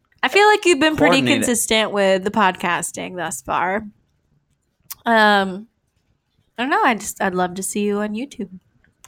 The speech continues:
Speaker 2: I wanna get on YouTube. I'm working on it. We've gotta work on it.
Speaker 1: I feel like a lot of times these days, people are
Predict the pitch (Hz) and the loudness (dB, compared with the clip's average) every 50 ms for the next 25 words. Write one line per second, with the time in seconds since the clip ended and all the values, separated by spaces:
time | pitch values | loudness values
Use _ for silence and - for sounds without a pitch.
0 | - _ _ _ _ _ _ 117 127 143 165 180 175 160 175 185 214 226 240 208 | -20 _ _ _ _ _ _ 0 2 2 2 2 2 2 2 4 4 4 2 2
1 | 143 113 104 - 110 101 98 98 95 98 110 139 170 - 214 190 143 117 110 107 | 2 0 0 -2 -4 -4 -4 -4 -2 -2 -2 -2 -2 -2 0 2 2 4 4 2
2 | 101 - - _ - 104 104 104 107 117 120 123 127 135 131 123 127 131 135 135 | 0 -2 -6 _ -10 -8 -8 -4 0 0 2 2 2 2 2 2 0 -2 -6 -14
3 | _ _ _ _ _ _ _ _ _ _ _ _ _ _ _ _ _ _ _ _ | _ _ _ _ _ _ _ _ _ _ _ _ _ _ _ _ _ _ _ _
4 | _ _ _ _ _ 110 110 131 143 _ - 170 147 131 113 95 - _ _ _ | _ _ _ _ _ -8 -8 -8 -8 _ -6 -6 -4 -4 -4 -6 -10 _ _ _
5 | _ _ _ _ _ _ _ _ _ _ _ _ _ _ _ _ - 208 - 262 | _ _ _ _ _ _ _ _ _ _ _ _ _ _ _ _ -8 -2 0 2
6 | 269 269 262 254 240 233 220 - - - - 214 208 208 214 214 220 - 240 220 | 4 4 6 6 4 4 2 0 -6 -4 -2 2 4 4 4 4 2 -2 -2 0
7 | 214 214 214 214 202 - - 208 202 196 - 202 196 202 202 196 196 196 196 202 | 0 0 -2 -4 -6 -6 -4 -4 -6 -4 -4 -4 -2 -2 0 0 -2 -2 -4 -8
8 | - - - - _ _ _ _ - - 202 196 _ 202 196 190 185 180 170 - | -12 -16 -18 -20 _ _ _ _ -8 -8 -8 -4 _ 0 0 2 2 0 0 -2
9 | 180 180 180 180 175 175 175 - | -2 -2 0 0 0 -2 -4 -6